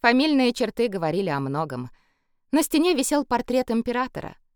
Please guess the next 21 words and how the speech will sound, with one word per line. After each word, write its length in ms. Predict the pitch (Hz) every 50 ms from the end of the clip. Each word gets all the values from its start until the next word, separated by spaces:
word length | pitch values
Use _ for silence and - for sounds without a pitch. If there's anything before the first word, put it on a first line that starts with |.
| _ _ _ _ _
а 120 | - 277 254
проверяющий 720 | - 247 226 220 208 202 208 214 208 190 185 - 190 175
сейчас 360 | 190 - 190 - 202 180 180
стоял 360 | - - 185 180 185 170 170 180
в 120 | - -
профиль, 420 | - 202 233 294 - 208 156 156 - - _ _ _ _ _ - 302
что 240 | 294 - - 302 311
и 100 | 294 -
позволило 580 | - 247 254 220 214 226 220 208 190 185 185
перепуганному 680 | - 202 190 190 180 - 185 180 170 156 156 156 156 156
управляющему 760 | 151 - 160 160 170 226 294 311 285 247 - - 247 233 226
догадаться. 720 | 202 196 170 156 151 127 117 110 123 139 - - - - - _ _ _ _ _ _ _ _ _ _ _ -
Прибыл 480 | - - 120 - 156 185 180 170 160 - _ _ -
брат 580 | 156 180 214 196 196 208 214 185 - - - - -
императора. 760 | 151 143 139 - 170 160 160 165 151 - - - - 120 - _ _ _ _ _ _ _ _ _ _ _ _ _ _ _ _ _ _ _ _ -
Двоюродный, 760 | 269 254 285 269 269 269 349 427 403 330 214 226 214 190 185
но 280 | 196 233 320 381 381 359
это 360 | 330 262 302 359 - 320 311
дело 320 | 214 180 185 202 214 196 185
не 140 | 180 160
улучшало. 760 | 151 147 143 135 131 127 - - - 127 123 123 - 139 139